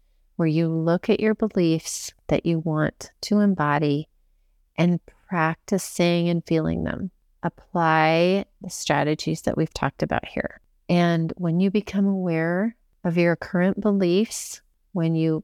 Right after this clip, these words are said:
create that awareness around them, write those beliefs down. Be patient with yourself as you navigate this transformation and celebrate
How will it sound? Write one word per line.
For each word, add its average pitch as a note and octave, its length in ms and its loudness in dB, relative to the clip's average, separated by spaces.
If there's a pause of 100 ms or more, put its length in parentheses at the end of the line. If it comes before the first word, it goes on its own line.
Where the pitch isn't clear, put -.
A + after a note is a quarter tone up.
create D#3+ 640 -2
that F3 180 2
awareness D#3+ 600 0
around D3 420 -2
them, A3+ 300 2 (640)
write F#3 220 -2
those C4 240 2
beliefs A3+ 500 0
down. G3+ 440 0 (220)
Be G#3 140 4
patient - 760 0
with F3 220 0
yourself D3+ 720 0
as E3 160 -2
you F3 100 2
navigate D#3+ 600 0
this - 180 -4
transformation D3+ 1080 -4 (220)
and F3+ 180 2
celebrate F3+ 1200 2